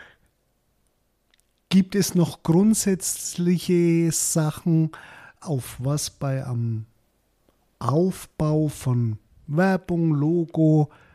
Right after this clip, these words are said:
zu achten ist? Du hast vorhin erwähnt Schriftarten. Das ist natürlich ein ganz heißes Thema. Ähm, insbesondere auch, wenn man dann noch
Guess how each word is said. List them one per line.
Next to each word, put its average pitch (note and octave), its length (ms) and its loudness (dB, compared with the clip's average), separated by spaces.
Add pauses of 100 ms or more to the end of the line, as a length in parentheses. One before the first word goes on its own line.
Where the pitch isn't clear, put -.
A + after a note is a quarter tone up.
(200)
zu C#3+ 200 -6
achten C3 480 -4
ist? A2+ 260 -6
Du B2+ 80 4
hast C3+ 220 2
vorhin F3+ 460 2
erwähnt C#3+ 520 2
Schriftarten. F#3 1120 0 (600)
Das C3+ 220 2
ist E3 280 2
natürlich D3+ 540 0
ein C3 100 -4
ganz C3+ 340 0
heißes C3 540 0
Thema. F#3+ 720 4
Ähm, C3+ 540 6 (2000)
insbesondere D#3+ 1000 6
auch, E3+ 280 -2
wenn D#3 100 4
man D3+ 140 4
dann C#3+ 180 2
noch C#3 320 -2